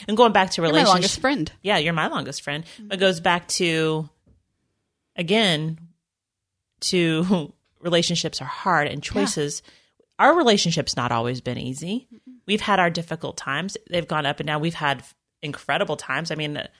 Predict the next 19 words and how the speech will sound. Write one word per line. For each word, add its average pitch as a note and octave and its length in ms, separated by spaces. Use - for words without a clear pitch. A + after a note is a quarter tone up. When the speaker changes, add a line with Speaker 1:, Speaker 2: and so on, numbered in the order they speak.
Speaker 1:
again, F#3+ 260
there's F3 140
not F#3 140
anybody F3 380
I D#3 80
would E3+ 160
rather E3+ 240
do E3+ 180
life E3 300
with F3+ 260
than F#3+ 220
you F#3 240
as F3 180
well. A3+ 220
Speaker 2:
Right. D3+ 80
Speaker 1:
But G3 140
there's, G3+ 400
but - 120
it's, A3 240